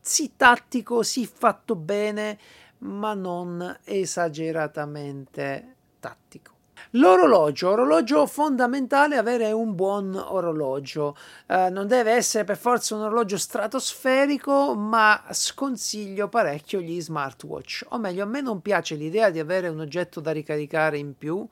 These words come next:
non piace l'idea di avere un oggetto che di nuovo mi rende magari rintracciabile. Pensate che uno smartwatch, se viene adottato dalle forze armate,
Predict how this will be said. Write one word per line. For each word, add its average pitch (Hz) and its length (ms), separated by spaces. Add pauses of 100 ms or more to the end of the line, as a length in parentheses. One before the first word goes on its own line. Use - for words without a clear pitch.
(140)
non 190 160
piace 240 340
l'idea 220 220
di 190 80
avere 214 180
un 208 80
oggetto 185 400
che 156 100
di 160 120
nuovo 175 320
mi 160 200
rende 165 480
magari 151 460
rintracciabile. 165 1000 (120)
Pensate 277 440
che 190 340
uno 202 160
smartwatch, 175 640
se 156 300
viene 196 240
adottato 160 840 (260)
dalle 147 220
forze 156 540
armate, 208 600